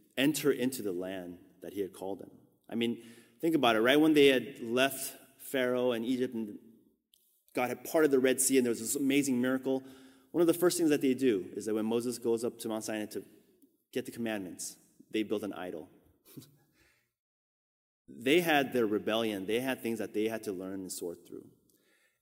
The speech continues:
And even for our lives, even for myself, as I left Crossway and I, I told Pastor Steve I'm stepping down, and we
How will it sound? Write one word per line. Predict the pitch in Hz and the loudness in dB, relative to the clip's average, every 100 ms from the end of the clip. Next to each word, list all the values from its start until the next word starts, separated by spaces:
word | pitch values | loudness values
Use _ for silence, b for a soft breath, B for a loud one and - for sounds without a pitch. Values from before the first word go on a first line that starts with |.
| - | -6
And | 123 123 | 0 2
even | 175 202 | 2 2
for | - 165 | 2 4
our | 180 214 | 4 4
lives, | 120 95 95 135 | 0 -2 -4 -2
even | 147 | -2
for | 147 | 0
myself, | 131 113 - 156 123 - - | 0 0 0 0 0 -4 -10
as | 107 | -6
I | 110 | -4
left | 104 110 117 - | -4 -4 -6 -6
Crossway | 117 113 117 110 104 | -6 -6 -4 -4 -4
and | 98 | -6
I, | 90 - _ _ _ _ _ _ | -10 -18 _ _ _ _ _ _
I | 98 | -14
told | - 131 135 | -4 -4 -2
Pastor | 127 120 | -6 -6
Steve | - 120 | -6 -6
I'm | 110 101 | -4 -6
stepping | 113 117 | -6 -4
down, | 113 110 | -4 -4
and | 98 | -4
we | 101 | -6